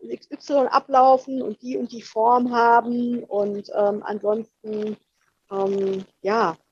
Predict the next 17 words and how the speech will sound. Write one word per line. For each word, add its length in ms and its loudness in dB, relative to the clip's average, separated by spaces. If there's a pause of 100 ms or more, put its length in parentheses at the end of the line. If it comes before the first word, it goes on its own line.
(100)
wie 120 -10
gesagt, 320 0
dieser 160 -2
Leistungsdruck, 920 0
ne? 220 -8
Und 100 -4
wenn 140 6
man 100 4
das 260 0
einfach 380 -4
mal 140 -4
alles 360 0 (220)
wegfallen 640 -2
lässt 520 -4 (580)
und 320 -4 (240)
sich 340 -2 (460)
wirklich 500 -4